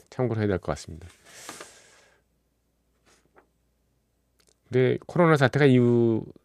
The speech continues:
끝난 다음에도, 음, 예전으로 돌아가지는 않을 거라는 거니까 그것도 좀, <laughs> 좀 겁납니다, 사실. 예. 자, 이천오백육십 번 쓰신 분, 예,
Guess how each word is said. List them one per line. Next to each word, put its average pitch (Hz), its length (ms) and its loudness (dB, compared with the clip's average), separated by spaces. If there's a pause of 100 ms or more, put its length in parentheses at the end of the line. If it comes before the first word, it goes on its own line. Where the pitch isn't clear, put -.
(140)
끝난 156 300 4
다음에도, 117 560 6 (160)
음, 104 300 -4
예전으로 127 580 6
돌아가지는 110 500 2
않을 95 140 2
거라는 90 420 -2
거니까 87 460 -6
그것도 - 340 0
좀, - 160 -6 (680)
<laughs> - 1160 -16
좀 - 220 -16
겁납니다, 92 680 -2
사실. - 240 -20 (140)
예. - 40 -20 (1040)
자, 107 80 2
이천오백육십 165 680 8
번 165 140 8
쓰신 135 360 4
분, 120 420 4
예, 87 400 0